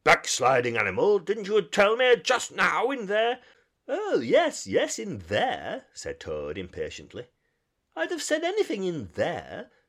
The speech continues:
You're so eloquent, dear Badger, and so moving, and so convincing, and put all your points so frightfully well. You can do what you like with me in there, and you know it. But I've been searching my mind since, and going over things in it,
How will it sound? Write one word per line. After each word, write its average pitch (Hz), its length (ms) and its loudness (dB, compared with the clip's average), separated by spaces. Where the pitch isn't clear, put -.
You're 254 100 -4
so - 280 -2
eloquent, 349 540 -2
dear 120 240 2
Badger, 98 440 -4
and 147 140 -6
so 320 220 -4
moving, 339 580 0
and - 100 -6
so 294 160 2
convincing, 277 680 0
and 175 100 -2
put 269 160 0
all 415 160 2
your 440 140 2
points - 380 -2
so 277 140 -2
frightfully - 640 -4
well. 320 460 -4
You 123 100 -6
can 196 140 -4
do 320 120 0
what 233 200 2
you 110 100 0
like 381 340 0
with 113 160 -10
me 113 160 -4
in 87 200 -6
there, 101 480 0
and 226 120 -6
you 294 120 -4
know 392 260 -4
it. - 380 -4
But - 160 -4
I've 233 160 2
been 320 160 -4
searching 370 580 0
my 254 160 -2
mind 156 320 -2
since, 92 380 -8
and 185 180 -6
going 302 300 2
over 277 260 0
things 104 340 -8
in 98 120 -4
it, - 180 -8